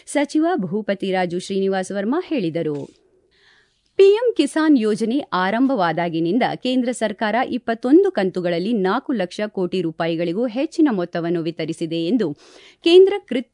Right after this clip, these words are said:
ಕೃಷಿ ಖಾತೆ ರಾಜ್ಯ ಸಚಿವ ರಾಮನಾಥ್ ಠಾಕೂರ್ ತಿಳಿಸಿದ್ದಾರೆ. ಲೋಕಸಭೆಯಲ್ಲಿಂದು ಪ್ರಶ್ನೆಯೊಂದಕ್ಕೆ ಲಿಖಿತ ಉತ್ತರ ನೀಡಿದ ಅವರು, ರೈತರ ಆರ್ಥಿಕ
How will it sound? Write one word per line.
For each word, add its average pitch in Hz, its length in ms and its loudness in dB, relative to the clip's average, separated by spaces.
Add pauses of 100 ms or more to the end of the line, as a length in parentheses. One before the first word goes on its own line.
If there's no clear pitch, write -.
(180)
ಕೃಷಿ 320 380 0
ಖಾತೆ 262 460 0
ರಾಜ್ಯ 175 320 -2
ಸಚಿವ 214 340 -6 (100)
ರಾಮನಾಥ್ 185 600 -2
ಠಾಕೂರ್ 180 340 -4
ತಿಳಿಸಿದ್ದಾರೆ. 165 760 -4 (580)
ಲೋಕಸಭೆಯಲ್ಲಿಂದು 185 1040 0
ಪ್ರಶ್ನೆಯೊಂದಕ್ಕೆ 262 880 0
ಲಿಖಿತ 262 460 0
ಉತ್ತರ 185 380 -2
ನೀಡಿದ 165 300 0 (120)
ಅವರು, 180 380 -2 (260)
ರೈತರ 320 440 0 (220)
ಆರ್ಥಿಕ 294 420 -2